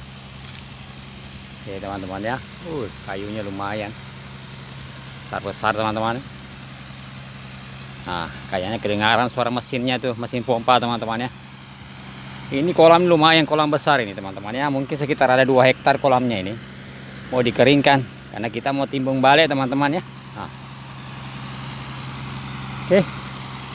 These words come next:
ini hutan. Kalau selesai pembayaran, pembebasan lahan, pembayaran lokasi, baru kita tambang lagi, teman-teman ya.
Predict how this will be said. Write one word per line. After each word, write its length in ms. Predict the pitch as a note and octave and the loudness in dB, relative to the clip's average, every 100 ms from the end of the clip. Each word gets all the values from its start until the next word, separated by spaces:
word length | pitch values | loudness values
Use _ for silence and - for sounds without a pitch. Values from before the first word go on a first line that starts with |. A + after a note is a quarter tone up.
| - | -8
ini 160 | G#2+ A#2 | -6 -4
hutan. 640 | A2+ A#2 A#2+ B2 D3 E3+ C3 - - | -2 0 4 8 8 6 -2 -12 -4
Kalau 240 | B2 A#2 | -2 -2
selesai 320 | A#2 A2+ A#2+ | -2 0 0
pembayaran, 800 | A#2 A#2 A#2 A#2 A2+ A2+ A2+ A2+ G#2 - - - - - - - - - - | 0 2 4 4 4 4 4 2 -4 -10 -14 -14 -14 -14 -14 -14 -12 -6 0
pembebasan 560 | C3 A#2+ A2+ A#2 A2+ | 4 4 4 4 4
lahan, 320 | A2 A2 B2+ C3 | 6 8 6 4
pembayaran 480 | B2 A#2 A2+ A2+ A2+ | 2 2 4 4 4
lokasi, 720 | A2+ A2 G#2 G2 C3+ C3 D3 - - | 2 2 0 0 0 0 0 -4 -10
baru 240 | D#2 E2+ | -8 -8
kita 320 | F#2+ A2+ A#2+ A#2 | -6 -4 -2 0
tambang 400 | B2 B2 B2+ B2+ | 2 4 4 6
lagi, 240 | C3 C3+ | 4 4
teman-teman 480 | C#3 C#3 C3 C3+ | 0 -2 -2 -2
ya. 60 | C#3+ | -4